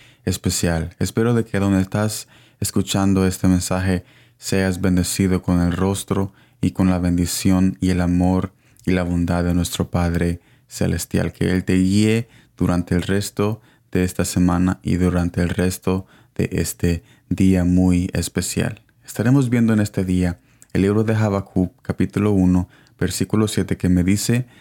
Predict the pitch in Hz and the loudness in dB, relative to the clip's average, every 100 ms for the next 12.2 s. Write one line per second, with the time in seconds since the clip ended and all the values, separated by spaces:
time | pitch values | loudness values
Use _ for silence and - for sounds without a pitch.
0 | - - 98 - 90 - - 90 - _ | -20 -6 -4 0 -2 -2 -4 -4 -4 _
1 | _ - 87 87 82 87 - _ _ _ | _ -2 2 4 2 -2 -12 _ _ _
2 | - - _ _ _ - 110 107 101 107 | -20 -20 _ _ _ -6 0 2 2 0
3 | 120 120 113 101 95 - - 92 - 98 | 0 0 0 -2 -2 -4 -6 -4 -2 -2
4 | 95 92 92 95 _ _ _ _ _ - | 0 2 0 -4 _ _ _ _ _ -6
5 | - 98 110 113 110 120 123 135 131 135 | -4 0 2 2 4 4 2 2 2 0
6 | - _ _ _ - 101 - 101 98 - | -6 _ _ _ -2 -2 0 0 0 -2
7 | 98 95 - 110 110 123 123 - _ _ | -2 -2 0 -2 0 -2 -2 -6 _ _
8 | - - 98 95 98 95 92 87 85 - | -4 0 0 2 4 4 4 2 -4 -10
9 | _ _ _ _ _ _ _ _ - 113 | _ _ _ _ _ _ _ _ -4 0
10 | 110 117 123 120 127 120 113 117 107 - | 2 0 0 2 2 4 2 2 0 -2
11 | 120 117 110 - 98 - 98 92 90 120 | -2 -2 -2 -4 -4 -2 0 0 0 0
12 | 117 90 | 0 -2